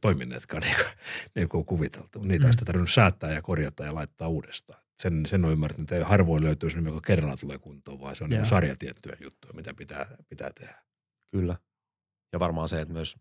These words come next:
Speaker 3: niinku myöntää itselle ja tunnistaa sen, että
Speaker 1: Niin,
Speaker 3: tää
Speaker 1: ja mit-,
Speaker 3: meni.
Speaker 1: joo, mitä nopeammin tavallaan sinut sen kanssa, että hei, tää ei toiminutkaan,
Speaker 2: Tää ei
Speaker 1: pitää tehdä
Speaker 2: mennyt.
Speaker 1: jotain
Speaker 3: Niin,
Speaker 1: muuta,
Speaker 3: kyllä.
Speaker 1: niin sen, sen paremmin. Ja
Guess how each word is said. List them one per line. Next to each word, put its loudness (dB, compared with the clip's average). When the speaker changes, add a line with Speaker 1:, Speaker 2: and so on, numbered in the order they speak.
Speaker 3:
niinku -6
myöntää -2
itselle -6
ja -4
tunnistaa -4
sen, -8
että -16
Speaker 1:
Niin, 10
Speaker 3:
tää 10
Speaker 1:
ja 10
mit-, 8
Speaker 3:
meni. 6
Speaker 1:
joo, 10
mitä 10
nopeammin 8
tavallaan 8
sinut 8
sen 2
kanssa, 0
että -4
hei, 6
tää 4
ei 2
toiminutkaan, 4
Speaker 2:
Tää 8
ei 10
Speaker 1:
pitää 8
tehdä 6
Speaker 2:
mennyt. 6
Speaker 1:
jotain 6
Speaker 3:
Niin, 10
Speaker 1:
muuta, 8
Speaker 3:
kyllä. 6
Speaker 1:
niin 4
sen, 4
sen 4
paremmin. 4
Ja 2